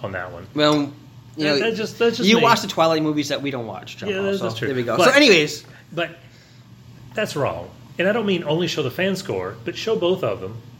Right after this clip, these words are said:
Speaker 1: or come up with some aggregate that makes sense. But they only show one, which, again, I think is kinda dumb.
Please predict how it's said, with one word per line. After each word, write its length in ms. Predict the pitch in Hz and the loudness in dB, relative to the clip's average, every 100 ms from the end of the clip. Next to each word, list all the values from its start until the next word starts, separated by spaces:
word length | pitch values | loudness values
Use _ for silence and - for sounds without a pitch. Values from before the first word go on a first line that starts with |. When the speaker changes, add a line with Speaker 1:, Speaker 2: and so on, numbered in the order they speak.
| - | -12
Speaker 1:
or 140 | - 185 | -4 -4
come 160 | 190 | -4
up 80 | 190 | -6
with 140 | 170 - | -6 -6
some 420 | - 160 160 131 - - - - - - - - | -2 -2 -2 -8 -16 -20 -20 -20 -20 -20 -14 -2
aggregate 480 | 127 123 117 110 - | 0 0 -4 -6 -8
that 140 | 113 | -10
makes 240 | 101 98 | -10 -10
sense. 360 | - 113 92 - | -10 -8 -8 -10
But 140 | - | -12
they 140 | 113 131 | -8 -6
only 180 | 156 185 | -4 -6
show 320 | - 165 147 | -4 -2 -2
one, 540 | 139 117 156 104 90 - - - - - | -4 -4 -2 -2 -6 -18 -20 -20 -20 -12
which, 440 | - 120 117 - - - - - - - | -4 -4 -4 -12 -14 -20 -20 -20 -18 -8
again, 180 | 123 104 | -6 -6
I 60 | |
think 200 | 113 117 | -6 -8
is 100 | 104 | -8
kinda 200 | - 95 | -6 -8
dumb. 320 | 92 127 98 | -4 -4 -4